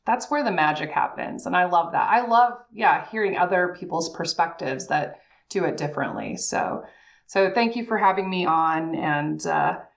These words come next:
I hope if anybody's interested, they can head on over to The Easily Distracted Entrepreneur and hopefully get some tips around, uh, how to do it different, but have more fun. That's the, the E N F P in me, the Myers-Briggs. <laughs>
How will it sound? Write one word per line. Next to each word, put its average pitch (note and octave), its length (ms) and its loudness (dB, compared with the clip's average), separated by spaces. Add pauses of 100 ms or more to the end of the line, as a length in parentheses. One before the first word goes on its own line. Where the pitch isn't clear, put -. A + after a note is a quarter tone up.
(540)
I G3 140 2
hope G#3 240 2
if G#3 140 2
anybody's A3 420 2
interested, G3 460 -2
they E3+ 100 0
can F#3 140 -2
head F3+ 240 0
on F3 160 2
over E3+ 240 0
to F3 160 -4
The E3 100 -6
Easily E3+ 380 -2
Distracted E3 540 0
Entrepreneur E3 600 -2
and E3+ 100 0
hopefully C4 440 0
get A3+ 160 0
some A3+ 160 -2
tips F#3+ 440 0
around, E3+ 680 2 (480)
uh, D#3 260 4
how A3 200 4
to A#3 100 -2
do A3+ 160 2
it - 120 0
different, F#3 380 2
but G3 160 2
have G#3+ 300 2
more E3+ 240 2
fun. C3+ 340 0
That's G3 240 4
the, F3+ 320 4
the A#3 180 0
E B3+ 120 2
N A3 60 4
F G#3 220 2
P G3+ 200 0
in E3+ 100 -2
me, D#3 400 -2 (320)
the D#3 420 4 (240)
Myers-Briggs. G3+ 1000 2
<laughs> C4 40 0